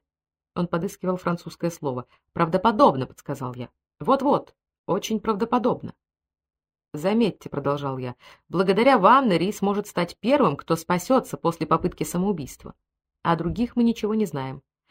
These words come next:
Жюмош оставил записки, Гобри — клочок бумаги. Если Нерис согласится объяснить нам, что же он испытал, мы познакомимся, наконец, с мотивами его самоубийства, а заодно с остальным.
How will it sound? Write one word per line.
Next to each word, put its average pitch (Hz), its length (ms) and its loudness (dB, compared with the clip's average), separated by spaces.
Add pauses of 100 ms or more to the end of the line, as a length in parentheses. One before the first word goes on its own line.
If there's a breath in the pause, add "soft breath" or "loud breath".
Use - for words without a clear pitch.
(180 soft breath)
Жюмош 208 440 2
оставил 202 380 0
записки, 190 640 -4 (260)
Гобри — 165 520 2
клочок 139 400 -4
бумаги. 165 540 -6 (440 loud breath)
Если 262 280 2
Нерис 254 360 6
согласится 233 800 0
объяснить 190 540 -2
нам, 180 180 2
что 208 260 0
же 175 100 0
он 170 80 2
испытал, 180 580 0 (260 loud breath)
мы 233 140 4
познакомимся, 214 640 4
наконец, 214 380 4
с - 100 -16
мотивами 214 500 4
его 214 200 2
самоубийства, 226 720 -2 (260)
а 170 140 2
заодно 170 420 2
с 277 80 -8
остальным. 139 480 -6